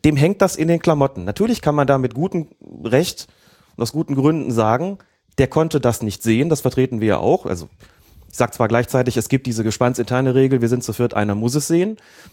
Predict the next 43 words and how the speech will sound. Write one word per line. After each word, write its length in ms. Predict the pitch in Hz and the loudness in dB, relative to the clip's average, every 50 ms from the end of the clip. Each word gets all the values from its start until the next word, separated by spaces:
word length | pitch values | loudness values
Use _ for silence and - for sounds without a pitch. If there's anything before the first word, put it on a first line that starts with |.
| _ _ _ _ _ | _ _ _ _ _
Realistischerweise 760 | - 123 123 117 135 - - 151 - 143 135 135 143 139 131 | 2 4 4 4 4 2 2 2 2 2 4 4 4 4 4
hat 80 | 127 131 | 2 2
er 60 | 135 | 2
aber 120 | 131 135 | 2 2
kaum 180 | 131 - 139 139 | 2 0 0 2
eine 60 | 147 | 0
Chance 320 | 139 - 160 156 156 - - | 2 2 4 2 2 2 -2
gehabt 380 | 101 85 82 - - - - - | -4 -4 -4 -8 -10 -14 -14 -6
oder 180 | 110 110 117 | -2 0 2
gar 160 | 110 123 123 | 2 2 2
keine, 380 | 123 - 98 92 87 85 78 - - | 2 0 -2 -4 -4 -6 -8 -10 -10
in 120 | - 110 | -8 -6
dieser 140 | 110 117 113 | -2 -2 -2
Situation 580 | 107 120 117 - 110 107 - - 113 117 131 123 | -2 -4 -4 -2 -4 -4 -2 -2 -4 -2 -2 -2
diesen 180 | 120 113 120 | -4 -4 -2
Biss 200 | 113 123 120 - | -2 -2 -2 -4
zu 100 | - - | -6 -6
erkennen. 380 | - - - 117 113 127 151 170 - _ _ _ _ _ _ _ _ _ _ _ _ _ _ | -6 -2 0 0 0 0 -2 -6 -8 _ _ _ _ _ _ _ _ _ _ _ _ _ _
Davon 260 | - 110 113 - 139 131 | -4 -2 0 0 0 2
geht 160 | 135 147 139 | 2 0 2
ganz 180 | 139 131 123 | 0 0 0
offensichtlich 460 | - 139 135 135 131 131 131 127 113 110 | 0 0 0 0 -2 -2 -4 -4 -2 -2
auch 100 | 120 - | -2 -2
die 100 | - 110 | -4 -4
fifa 300 | - 123 120 117 - 139 | -2 -2 -2 0 0 0
aus, 240 | 143 151 160 151 | 2 2 0 0
die 100 | - 135 | -2 -4
trägt 280 | 127 - 135 131 131 - | 0 2 2 2 2 0
ihm 100 | 123 120 | -2 0
das 220 | 113 107 104 - | 0 0 0 -2
nicht 180 | 107 98 90 - | -6 -6 -4 0
nach. 440 | 110 107 107 123 160 196 - - _ _ _ _ _ _ _ _ _ _ _ _ _ _ _ _ _ _ _ _ _ _ _ _ _ _ _ | 0 2 4 2 2 0 -4 -10 _ _ _ _ _ _ _ _ _ _ _ _ _ _ _ _ _ _ _ _ _ _ _ _ _ _ _
Vielleicht 300 | - - 131 135 127 - | -4 0 2 2 2 2
anders 240 | - 127 131 127 - | 0 0 0 0 0
als 120 | 113 113 | -2 -2
Felix 300 | - - 120 113 110 - | -2 -2 -2 -2 -2 -4
Brüch 220 | - 127 139 160 147 | -2 0 0 2 2
sagt 180 | - 139 123 | 2 0 0
sie 80 | - 127 | 0 0
da 160 | 110 113 120 | 2 2 2
eben 180 | 90 101 123 120 104 | 2 0 -2 -2 -4
auch 100 | 117 120 | -2 -2
nicht 320 | 131 143 135 - - _ | -2 -2 -2 -4 -8 _